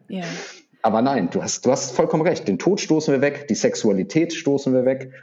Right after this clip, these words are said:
Speaker 2: oder pervertieren sie komplett. Und das
Speaker 1: Oh ja.
Speaker 2: Ergebnis ist gesellschaftlich, global gesehen, eine komplett kaputte Beziehung zur Sexualität, die sich in so viel Leiden äußert.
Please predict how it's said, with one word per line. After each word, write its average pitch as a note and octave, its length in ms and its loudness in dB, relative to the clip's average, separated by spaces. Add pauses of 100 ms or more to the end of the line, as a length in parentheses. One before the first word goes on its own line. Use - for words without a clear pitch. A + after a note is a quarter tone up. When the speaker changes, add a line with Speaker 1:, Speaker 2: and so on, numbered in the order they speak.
(120)
Speaker 2:
oder G#2 160 2
pervertieren C3 760 2
sie G2+ 140 2
komplett. - 580 -2 (220)
Und - 120 -2
das G2 120 2
Speaker 1:
Oh - 20 2
ja. F#2+ 60 2
Speaker 2:
Ergebnis G2+ 360 0
ist - 460 -4 (560)
gesellschaftlich, G2 1000 2
global B2 560 2
gesehen, G#2 640 0 (520)
eine F#2+ 140 -4
komplett - 520 0
kaputte C3 500 2
Beziehung A#2+ 480 2
zur G#2+ 180 0
Sexualität, G#2 720 2
die A2 60 6
sich F#2+ 200 0
in F#2+ 140 0
so F2+ 380 0
viel A2 600 2
Leiden F#2+ 680 0
äußert. F2 560 -4